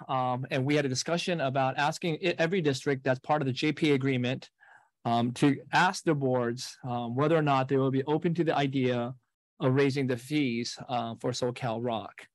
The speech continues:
Uh, one of the things we have to understand about SoCal Rock, it is only one of two regional occupational centers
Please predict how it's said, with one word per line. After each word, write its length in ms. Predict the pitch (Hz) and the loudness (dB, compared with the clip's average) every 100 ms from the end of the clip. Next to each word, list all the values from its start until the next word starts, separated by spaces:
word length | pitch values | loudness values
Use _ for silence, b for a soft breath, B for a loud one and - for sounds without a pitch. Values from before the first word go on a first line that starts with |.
| B B B B - | B B B B -4
Uh, 140 | 113 | 0
one 240 | 113 143 202 | 2 4 4
of 80 | 214 | 2
the 80 | |
things 180 | 202 175 | 0 0
we 60 | 170 | 0
have 80 | 170 | 0
to 100 | 165 | -2
understand 300 | 165 180 170 | -2 -2 -2
about 180 | 147 | -2
SoCal 400 | 147 156 156 139 | -2 -2 0 0
Rock, 300 | 139 139 127 | 2 2 0
it 140 | 151 147 | 0 0
is 120 | 135 | 0
only 220 | 160 151 | -2 0
one 220 | 135 170 | 0 0
of 80 | 196 | -2
two 260 | - 202 175 | -2 0 2
regional 280 | 165 185 - | 2 0 -2
occupational 500 | 147 170 160 156 139 | -4 -4 -6 -4 -2
centers 480 | 143 123 135 - | 0 0 -2 -6